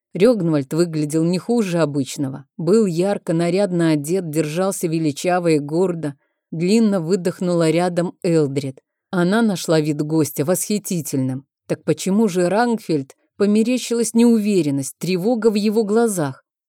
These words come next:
Он поздоровался с Сигурдом и Гутхармом.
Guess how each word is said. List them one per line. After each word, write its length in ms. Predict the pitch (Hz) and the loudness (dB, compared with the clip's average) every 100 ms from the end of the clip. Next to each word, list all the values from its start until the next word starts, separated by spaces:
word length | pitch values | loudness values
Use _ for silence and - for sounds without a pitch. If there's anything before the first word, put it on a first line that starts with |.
| _ _ _ | _ _ _
Он 180 | 220 240 | 2 2
поздоровался 760 | 180 160 156 180 185 170 - 156 | 4 2 2 0 2 0 0 -2
с 60 | |
Сигурдом 640 | - 202 190 185 170 180 - | -2 -2 -2 -2 0 -2 -2
и 80 | 220 | -4
Гутхармом. 800 | 196 175 160 - 151 156 156 165 | -4 -2 -4 -2 -2 0 -2 -6